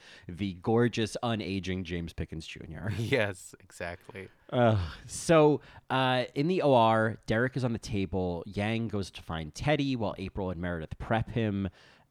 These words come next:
Speaker 1: You know, it, it, it, there's, you know, leave it to Meredith to, you know, make some stupid joke about, like, "Oh, man, this would just be the worst breakup ever." It's like, God, that is your worst fucking fear, Meredith. Not anybody dying,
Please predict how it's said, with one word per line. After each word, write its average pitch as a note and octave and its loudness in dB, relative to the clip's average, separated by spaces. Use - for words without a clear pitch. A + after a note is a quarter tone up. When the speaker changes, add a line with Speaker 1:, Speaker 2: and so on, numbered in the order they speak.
Speaker 1:
You C#3 -6
know, F2+ -4
it, A2+ -6
it, B2+ -6
it, C3 -6
there's, C3+ 0
you D3 -4
know, G2+ -4
leave D#3 4
it E3 2
to C#3 0
Meredith G2 2
to, G2+ 0
you A2+ -2
know, F#2 -2
make A2+ 0
some A2 0
stupid G#2+ -2
joke G2+ 0
about, G2 -2
like, A2+ 0
"Oh, A2+ 4
man, G#2+ 0
this A2+ -6
would - -20
just - -8
be A#2+ 2
the G#2 2
worst G2 0
breakup G2+ 0
ever." F#2+ 0
It's A2 -12
like, B2+ -10
God, F#3 2
that G3+ 6
is A#3 2
your E3+ 2
worst E3 -2
fucking F#3 0
fear, B2 2
Meredith. F2 0
Not E3 8
anybody G#3+ 8
dying, G#2 2